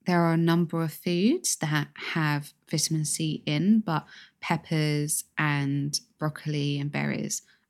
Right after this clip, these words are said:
have high levels, have a good, good amount. Okay, number six is beans for B vitamins. As I mentioned before, B vitamins help to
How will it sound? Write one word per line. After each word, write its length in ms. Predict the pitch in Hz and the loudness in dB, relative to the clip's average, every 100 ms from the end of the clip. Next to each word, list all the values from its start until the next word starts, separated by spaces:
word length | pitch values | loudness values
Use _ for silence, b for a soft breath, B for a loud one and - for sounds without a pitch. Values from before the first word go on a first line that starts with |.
| _ - | _ -14
have 240 | - 135 - | -4 -4 -4
high 240 | - 123 | -6 -6
levels, 380 | - - - - | -6 -10 -8 -8
have 140 | 147 | -8
a 60 | 151 | -6
good, 180 | 160 147 - - | -6 -4 -8 -6
good 120 | 165 | -4
amount. 300 | 147 - - _ _ _ _ _ _ _ _ - | -4 -6 -10 _ _ _ _ _ _ _ _ -6
Okay, 380 | 208 339 - - | 2 4 2 2
number 300 | 180 214 220 | 6 6 6
six 560 | 208 - - - - - B B B - | 4 2 0 -4 -8 -8 B B B 2
is 320 | 165 156 147 | 4 4 2
beans 580 | _ - 165 151 151 - | _ 0 2 2 0 -2
for 120 | 147 | -6
B 280 | 143 147 147 | 0 0 0
vitamins. 640 | 147 - 143 135 131 - | -4 -4 -4 -4 -4 -4
As 120 | 147 | -2
I 60 | 160 | 0
mentioned 440 | 160 156 - 151 | 2 0 -2 -4
before, 500 | 147 - 147 143 143 B B B B - | -6 -6 -4 -2 -4 B B B B 2
B 160 | 185 175 | 4 4
vitamins 640 | 165 - 156 156 147 147 | 0 -2 0 2 2 0
help 300 | - 151 147 | -2 -4 -2
to 480 | - 147 147 143 | -2 0 0 0